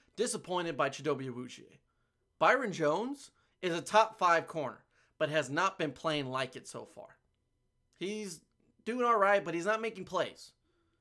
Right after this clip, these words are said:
He's, he's not creating turnovers. He's not, like, stuck to glue or stuck like glue to his receivers. And when you look at the other guys around him, you think that Byron Jones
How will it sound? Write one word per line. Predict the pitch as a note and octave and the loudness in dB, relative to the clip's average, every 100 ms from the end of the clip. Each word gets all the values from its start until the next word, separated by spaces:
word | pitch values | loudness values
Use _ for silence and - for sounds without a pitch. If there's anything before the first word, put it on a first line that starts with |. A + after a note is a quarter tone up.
| _ - | _ -10
He's, | F3+ F#3 D#3 C3+ _ _ | -6 -6 -8 -14 _ _
he's | - G3 | -8 -6
not | F3 A3+ A#3+ A3+ G3 | -2 0 0 0 -2
creating | - G3 G3 F#3+ | -4 -2 0 -2
turnovers. | - F3+ F3 E3+ E3+ E3+ D#3 | -4 -2 0 -2 -2 -6 -8
He's | E3+ | -10
not, | D#3 F3 | -8 -6
like, | F3+ D#3 B2 | -6 -8 -8
stuck | - - - F#3 - | -12 -4 2 2 0
to | - | -10
glue | C#3 A#2 D#3 F3 D3+ C#3 C3 _ - | -10 -8 -2 0 0 -4 -8 _ -8
or | D3 | -2
stuck | G3 F3 | 0 2
like | F3+ G#3 - | 4 4 2
glue | C#3+ C3 B2 - _ _ - | -4 -4 -6 -12 _ _ -8
to | E3+ | -4
his | D#3 | -4
receivers. | B2+ - A#3+ F3 A#2+ - - _ _ _ _ _ _ _ _ _ _ _ _ - | -6 -8 -6 -8 -12 -18 -20 _ _ _ _ _ _ _ _ _ _ _ _ -4
And | F#3+ F#3+ F3 | -2 -2 -2
when | F#3 | -2
you | F#3 | 2
look | G#3+ G#3+ | 2 0
at | G3 | -2
the | F#3+ | 0
other | G#3+ | 0
guys | E3+ D3+ D3 | 0 0 0
around | C#3+ G3+ C4 C3+ | 2 2 2 -2
him, | B2+ C#3+ D#3+ - _ | -6 -10 -12 -20 _
you | - E3 | -10 -8
think | F#3 G#3+ G#3+ | -2 -2 0
that | F#3 D3+ | 0 2
Byron | E3 G3+ E3+ | 2 2 -2
Jones | C#3 F#3+ A#3 C3 | 0 0 -2 -8